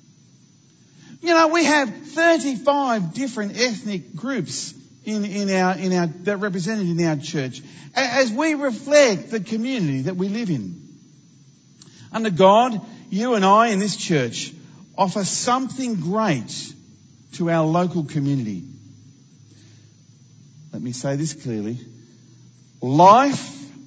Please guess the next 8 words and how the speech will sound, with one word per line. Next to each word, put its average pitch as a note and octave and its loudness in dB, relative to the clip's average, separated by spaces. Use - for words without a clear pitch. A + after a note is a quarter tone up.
Anglican G3+ -2
Church G#2+ -6
is D3+ 2
a C#3 4
great F3+ 0
place F#3 0
to D3 -2
serve A2+ -6